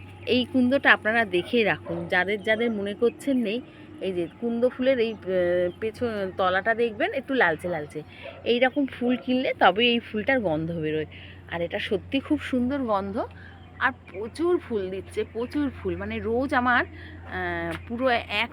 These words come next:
মুঠো ঠাসা রোজ কুন্দ ফুল তুলছি, তারপরেও গাছে থাকছে, কারণ গাছ, আহ, ন্যাড়া কর-, করছি না। ভালো লাগে এত সুন্দর দেখতে। তো যাই হোক, এইরকম একটা কুন্দ গাছ আপনারা কিনে রাখতে পারেন বাড়িতে,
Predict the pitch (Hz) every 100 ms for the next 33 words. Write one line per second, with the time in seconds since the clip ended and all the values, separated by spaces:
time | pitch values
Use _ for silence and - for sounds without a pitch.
0 | 254 262 254 302 240 - - 180 - 302
1 | 226 - - - - - 214 247 269 -
2 | 240 226 233 - 277 - 269 254 - 190
3 | 214 202 202 - 226 277 320 190 208 -
4 | 170 - 196 240 214 196 196 - - -
5 | - - - 190 175 170 202 202 214 220
6 | 208 233 233 - 208 196 - 170 175 226
7 | 240 233 220 202 - 220 - 226 233 196
8 | 185 - 202 302 - - - - 226 214
9 | 220 247 302 - 233 240 269 294 320 -
10 | 240 220 262 277 269 202 - 175 220 -
11 | 196 185 175 156 - 208 208 214 240 190
12 | 160 160 170